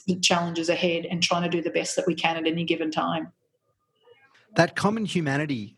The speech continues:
Speaker 2: is there. And I, I think there's two points to look at. One is the experiment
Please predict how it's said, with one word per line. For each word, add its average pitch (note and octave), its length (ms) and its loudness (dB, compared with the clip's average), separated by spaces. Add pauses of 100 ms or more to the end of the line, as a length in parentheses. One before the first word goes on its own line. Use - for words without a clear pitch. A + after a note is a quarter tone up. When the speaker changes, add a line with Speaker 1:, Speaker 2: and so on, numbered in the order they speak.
(120)
Speaker 2:
is A#2+ 240 0
there. B2+ 300 2
And F3 120 -4
I, F3+ 260 0
I F3+ 100 2
think G#3 200 -4
there's E3 220 0
two F#3+ 240 2
points - 500 -2
to D3 60 6
look C3 180 0
at. D3+ 160 2
One F#3+ 180 0
is D#3+ 220 -4
the C#3 260 0
experiment D3 680 0